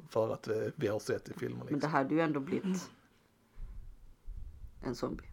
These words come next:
Speaker 2: Man hade ju ändå blivit
Speaker 1: <laughs>
Speaker 2: zombies.
Speaker 1: Precis.
Speaker 2: Lifeless.
Speaker 1: <clears throat>
Speaker 2: Undead.
Speaker 1: Mhm.
Speaker 2: Whatever.
Speaker 1: Mhm.
Speaker 2: För man är ju ändå
Speaker 1: Undead.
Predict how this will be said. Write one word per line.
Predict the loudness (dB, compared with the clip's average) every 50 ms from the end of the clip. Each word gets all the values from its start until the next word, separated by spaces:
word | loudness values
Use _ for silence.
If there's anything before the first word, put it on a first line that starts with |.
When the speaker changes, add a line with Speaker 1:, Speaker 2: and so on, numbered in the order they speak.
| -16 -14 -8 -2
Speaker 2:
Man | 0 2 2
hade | 4 2 2 4
ju | 2
ändå | 2 2 4
blivit | 4 4 4 6 4 2
Speaker 1:
<laughs> |
Speaker 2:
zombies. | 2 2 -4 -2 -4 -6 -8 -8 -10
Speaker 1:
Precis. | -10 -6 -2 -2 -2 -2 -4 -12 -14 -18 _ _ -20 -20 -20 -20 -10 -2
Speaker 2:
Lifeless. | 0 2 4 4 4 2 -2 -4 -6 -6 -6 -8 -12 -18 -10 6 12 12 12 12 12 12 12
Speaker 1:
<clears throat> | 10 4 0 -4 -8 -4
Speaker 2:
Undead. | -2 -2 0 0 0 0 0 0 -2 -4 -4 0
Speaker 1:
Mhm. | 2 2 4 4 4 4 4 2 0 -2 -6 _ _ -10 -2
Speaker 2:
Whatever. | 2 4 4 6 6 6 4 4
Speaker 1:
Mhm. | 2 0 0 0 0 0 -2 -4 -8 -10 -14 -12 -2
Speaker 2:
För | 4 6
man | 8 8 10 10
är | 10
ju | 10 10 8
ändå | 8 6 8 8
Speaker 1:
Undead. | 8 10 10 10 10 12 12 12 12 12 8